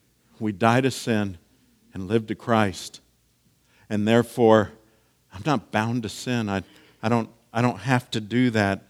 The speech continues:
any longer. And so when I do that, it's out of character for me. And so last week we talked about how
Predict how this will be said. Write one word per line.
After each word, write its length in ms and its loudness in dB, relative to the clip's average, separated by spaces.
any 240 -2
longer. 640 0
And 120 -6
so 280 2
when 340 0
I 100 2
do 280 4
that, 200 6
it's 200 2
out 160 10
of 160 2
character 760 2
for 240 -2
me. 460 -2
And 100 -4
so 120 2
last 340 8
week 180 6
we 80 0
talked 360 4
about 240 6
how 300 6